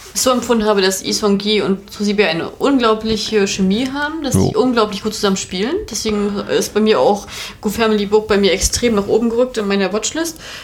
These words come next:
Speaker 1: Ähm, und ich hab in Erinnerung, dass die halt, äh, viele kleine, so eine kleine Sp-,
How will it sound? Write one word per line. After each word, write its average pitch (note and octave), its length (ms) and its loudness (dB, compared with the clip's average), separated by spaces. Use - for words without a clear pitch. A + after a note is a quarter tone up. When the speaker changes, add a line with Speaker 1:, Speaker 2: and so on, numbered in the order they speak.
Speaker 1:
Ähm, A3+ 440 0
und A3 240 2
ich A3 140 0
hab A3+ 120 0
in A3 100 2
Erinnerung, A3 480 2
dass G#3 300 0
die G#3 360 2
halt, F#3+ 400 0
äh, G3 440 2
viele A3+ 220 0
kleine, A3 540 2
so F#3+ 160 -4
eine G3 80 2
kleine G3+ 300 0
Sp-, - 160 -6